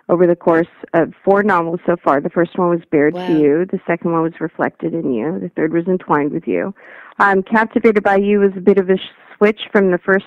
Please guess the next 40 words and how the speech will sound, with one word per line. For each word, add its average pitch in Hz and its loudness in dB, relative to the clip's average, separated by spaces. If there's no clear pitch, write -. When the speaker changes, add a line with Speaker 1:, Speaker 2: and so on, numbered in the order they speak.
Speaker 1:
three 202 2
in 180 2
that 170 0
it - -10
was 180 0
the 175 -8
first 190 -2
time 185 0
we 180 0
got 165 2
Gideon's 190 2
point 240 2
of 233 0
view. 269 2
Speaker 2:
Okay. 254 -10
Speaker 1:
Um, 190 2
previously, 208 2
they 196 2
had 180 2
all 170 0
been 175 2
written 170 0
in 156 4
the 156 2
first-person 185 -2
perspective 165 -4
from 165 -4
Ava. 110 0
So, 190 2
um, 180 -2
you 180 2
know, 175 0
and 185 2
that's 254 0
because 233 2
it 202 2
really, 202 2
in 190 0
the 185 -2
first 196 0